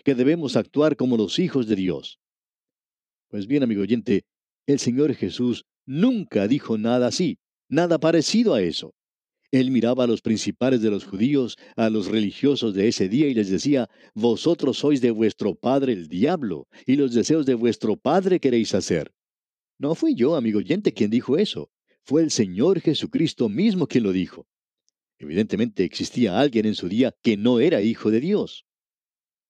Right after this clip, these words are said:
Amigo oyente, creemos que el diablo todavía tiene a muchos de sus hijos andando de un lado para otro en este mundo. No todos ellos son hijos de Dios. La única forma, repetimos, en que usted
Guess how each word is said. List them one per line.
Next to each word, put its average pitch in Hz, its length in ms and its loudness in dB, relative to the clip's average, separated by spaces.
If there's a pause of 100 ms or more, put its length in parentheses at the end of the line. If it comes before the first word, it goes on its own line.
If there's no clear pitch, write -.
(200)
Amigo 113 240 -2
oyente, 98 420 -2 (380)
creemos 135 500 0
que 104 140 0
el 90 100 -2
diablo 107 460 0
todavía 117 460 2
tiene 123 260 0
a 95 60 0
muchos 120 540 0
de 104 120 2
sus - 240 -10
hijos 131 340 0
andando 113 500 0
de 98 120 0
un 107 100 -2
lado 117 240 2
para 92 200 -2
otro 123 280 0
en 92 60 -4
este 95 180 -4
mundo. 110 380 -4 (640)
No 101 260 0
todos 104 400 -2
ellos 127 360 0
son 107 180 -2
hijos 107 260 0
de 101 80 2
Dios. 127 420 -4 (540)
La 120 200 2
única 226 360 2
forma, 101 400 0
repetimos, 104 680 -2 (200)
en 135 220 2
que 107 80 -6
usted 120 280 0